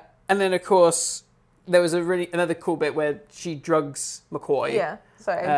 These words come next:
Speaker 1: Um,
Speaker 2: interrupted you completely when
Speaker 1: No,
Speaker 2: you
Speaker 1: no,
Speaker 2: started
Speaker 1: no.
Speaker 2: talking
Speaker 1: But,
Speaker 2: about
Speaker 1: but,
Speaker 2: that.
Speaker 1: but he's perspiring a lot, and she, she, like, w-, wipes
Speaker 2: Oh,
Speaker 1: his
Speaker 2: yeah.
Speaker 1: brow and then licks her fingers.
Speaker 2: Yeah,
Speaker 1: It's like, "Oh, that's,
Speaker 2: ooh, it's,
Speaker 1: that's,
Speaker 2: it's
Speaker 1: it's so simple but so creepy."
Speaker 2: It is.
Speaker 1: It's
Speaker 2: She
Speaker 1: really
Speaker 2: is
Speaker 1: cool.
Speaker 2: creepy.
Speaker 1: Yeah,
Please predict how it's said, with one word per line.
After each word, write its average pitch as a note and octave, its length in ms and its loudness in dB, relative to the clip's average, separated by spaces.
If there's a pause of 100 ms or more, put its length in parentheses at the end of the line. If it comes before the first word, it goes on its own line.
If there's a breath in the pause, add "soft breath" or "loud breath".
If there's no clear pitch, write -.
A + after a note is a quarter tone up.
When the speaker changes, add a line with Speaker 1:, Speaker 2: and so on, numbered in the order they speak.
Speaker 1:
Um, C#3+ 40 0
Speaker 2:
interrupted D3 300 -8
you F#3 80 -12
completely G#3 580 -14
when G3 160 -12
Speaker 1:
No, A#3+ 140 4
Speaker 2:
you C4 40 2
Speaker 1:
no, C4 60 2
Speaker 2:
started C#4 240 6
Speaker 1:
no. F3+ 60 8
Speaker 2:
talking - 280 6
Speaker 1:
But, F4+ 240 6
Speaker 2:
about - 20 -8
Speaker 1:
but, - 300 6
Speaker 2:
that. - 120 -8
Speaker 1:
but G#3+ 320 6 (400 soft breath)
he's G3+ 260 0
perspiring F#3+ 680 6
a D3 60 -4
lot, C#3+ 280 0
and D#3+ 140 -8
she, E3 460 -4 (160 soft breath)
she, - 120 -4
like, E3+ 180 2 (760)
w-, E3+ 420 -8
wipes F3+ 420 6
Speaker 2:
Oh, A3 60 10
Speaker 1:
his A#3+ 100 10
Speaker 2:
yeah. A#3+ 160 12
Speaker 1:
brow G#3 260 8
and F3 100 0
then F#3 180 -2
licks G3+ 240 -2
her F#3+ 100 2
fingers. G#3 260 4
Speaker 2:
Yeah, C4+ 240 10
Speaker 1:
It's C4 80 6
like, D#4 140 8
"Oh, A4 360 12
that's, C#4+ 200 10
Speaker 2:
ooh, A#3 300 6
it's, C4 80 -2
Speaker 1:
that's, G#3+ 260 6
Speaker 2:
it's A3+ 420 4
Speaker 1:
it's G3 120 2
so C4 160 4
simple B3 380 -2
but E3 160 -2
so G#3+ 300 4
creepy." G#3+ 680 -4
Speaker 2:
It A3 120 0
is. A#3 280 0
Speaker 1:
It's F3+ 100 -10
Speaker 2:
She G3+ 80 -8
Speaker 1:
really B3 160 8
Speaker 2:
is A4 60 4
Speaker 1:
cool. - 160 2
Speaker 2:
creepy. C#4 680 -12
Speaker 1:
Yeah, A#3+ 380 2